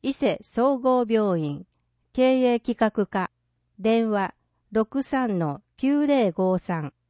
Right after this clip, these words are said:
ファックス、二七の二三一五。伊勢総合病院に勤務しようとする医学生、看護学生に対し、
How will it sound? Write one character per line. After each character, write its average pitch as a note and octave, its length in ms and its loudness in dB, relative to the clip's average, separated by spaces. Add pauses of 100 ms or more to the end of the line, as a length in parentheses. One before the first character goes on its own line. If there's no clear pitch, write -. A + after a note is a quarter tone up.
(420)
フ A3+ 80 -4
ァ - 20 0
ッ A#3 40 -2
ク - 120 -20
ス、 - 300 -8 (340)
二 A#3+ 300 2
七 G#3+ 280 0
の D3+ 220 -4 (300)
二 C4+ 260 2
三 A3+ 360 -2
一 G#3 280 -4
五。 F#3+ 280 -2 (1160)
伊 C#4+ 120 -6
勢 A#3 200 -2
総 A3+ 280 0
合 A3 280 0
病 F#3+ 320 2
院 C#3+ 240 -4
に C#3+ 180 -6 (440)
勤 C#4 240 0
務 G#3 120 0
し - 200 -6
よ G#3 140 0
う F#3+ 40 -4
と F3+ 180 -6
す - 160 -8
る D#3+ 180 -6
医 G3 120 -6
学 A#3+ 280 -4
生、 D3 360 -8 (920)
看 C4+ 280 -2
護 C4 140 4
学 B3+ 260 -2
生 F#3 280 0
に D#3+ 140 -4
対 F#3 300 -2
し、 - 320 -10